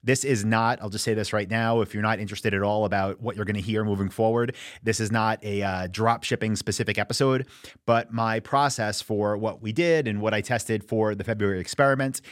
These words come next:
is something that I also use the same strategy for with our e-commerce stores.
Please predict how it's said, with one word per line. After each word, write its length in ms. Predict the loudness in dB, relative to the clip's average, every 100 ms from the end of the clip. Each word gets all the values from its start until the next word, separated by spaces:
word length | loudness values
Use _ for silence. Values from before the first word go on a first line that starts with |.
| -20 _
is 200 | 0 2
something 420 | 2 2 0 0
that 260 | 2 2 0
I 100 | 0
also 260 | 0 0 0
use 180 | -2
the 80 | -4
same 180 | -4 -4
strategy 460 | 0 2 2 0 -4
for 400 | -2 -2 -2 -2
with 300 | -4 -4 -4
our 220 | -4 -4
e-commerce 480 | -6 -6 -4 -4 -4
stores. 440 | -2 0 -2 -4